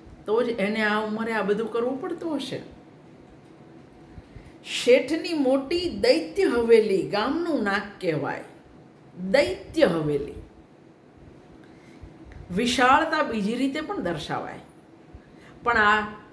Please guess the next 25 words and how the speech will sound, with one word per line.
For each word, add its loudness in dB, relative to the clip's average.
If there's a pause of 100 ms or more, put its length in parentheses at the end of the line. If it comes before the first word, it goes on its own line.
(120)
શોષણખોરોની 4
હવેલી 0
છે, -8
એટલે -4
દૈત્ય -2
હવેલી 0
કવિ -6
શબ્દ -8
વાપરે -6
છે. -20 (840)
શેઠની 2
મોટી -2
દૈત્ય 0
હવેલી, 2
ગામનું -2
નાક -4
કહેવાય. 0 (720)
રામનું 2
મંદિર 2
આરસ 2
બાંધ્યું, 2
નિત 0
જળા 0
જળા 2
થાય. -2